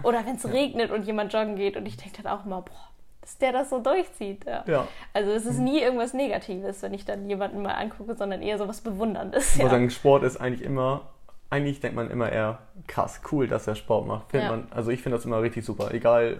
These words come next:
Speaker 2: äh, was für eine Person da denn ist gerade.
Speaker 1: Mhm.
Speaker 2: Ich finde das in allen Fällen
Speaker 1: Ja.
Speaker 2: ohne Ausnahme immer gut.
Speaker 1: Ja, da muss man sich, glaub ich, auch ein bisschen, ja, von zurücknehmen und nicht sofort so mit, äh, Vorurteilen selber kommen und sagen,
Speaker 2: Mhm.
Speaker 1: „Ach,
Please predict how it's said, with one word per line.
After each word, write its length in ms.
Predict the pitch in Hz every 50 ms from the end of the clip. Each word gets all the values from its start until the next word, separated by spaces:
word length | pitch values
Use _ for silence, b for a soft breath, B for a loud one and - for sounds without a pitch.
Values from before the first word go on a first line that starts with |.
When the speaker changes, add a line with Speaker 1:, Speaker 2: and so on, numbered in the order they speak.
| 107
Speaker 2:
äh, 300 | 117 117 107 107 110 110
was 140 | 113 120 -
für 80 | - 123
eine 60 | 117
Person 280 | 120 120 107 110 110 110
da 220 | 110 107 104 107
denn 180 | 98 110 101 101
ist 240 | - - - - -
gerade. 320 | 101 101 104 110 113 B B B B -
Speaker 1:
Mhm. 280 | 208 214 202 196 196
Speaker 2:
Ich 80 | 113 -
finde 160 | - 123 110
das 260 | 110 110 - - - - -
in 160 | 123 117 104
allen 240 | - 110 110 107 107
Fällen 380 | - 107 104 104 107 107 107 - - - - - - -
Speaker 1:
Ja. 120 | - 202 -
Speaker 2:
ohne 200 | - 135 120 110
Ausnahme 380 | 104 107 104 - 107 107 104 101
immer 200 | 104 107 98 95
gut. 180 | 98 104 110 - - - - - - b b b b b b b b b b b b b -
Speaker 1:
Ja, 220 | - - - 82 - - -
da 100 | 226 226
muss 180 | 220 220 220 -
man 140 | 220 214
sich, 160 | 185 208 196 -
glaub 180 | - 190 190
ich, 120 | 190 202 -
auch 160 | 185 180 202
ein 60 | 196
bisschen, 500 | 190 196 - 196 190 190 190 190 185 190
ja, 260 | 196 185 175 170 175 - -
von 180 | - 269 240 226
zurücknehmen 600 | - 220 226 247 240 - - 247 240 233 220 214
und 320 | 190 190 202 196 196 - -
nicht 200 | 190 226 240 -
sofort 640 | 262 226 - - 220 214 208 202 202 208 - - - - - - -
so 260 | - - 214 196 190
mit, 520 | 185 185 185 185 185 185 - - - - -
äh, 420 | - - 185 185 185 185 180 185 190 196 - - -
Vorurteilen 600 | - - 254 220 - 208 220 208 - 214 196 196
selber 280 | 190 214 226 226 254 247
kommen 220 | - - 247 214 208
und 80 | 196 196
sagen, 200 | 202 196 196 196
Speaker 2:
Mhm. 60 | - -
Speaker 1:
„Ach, 120 | - -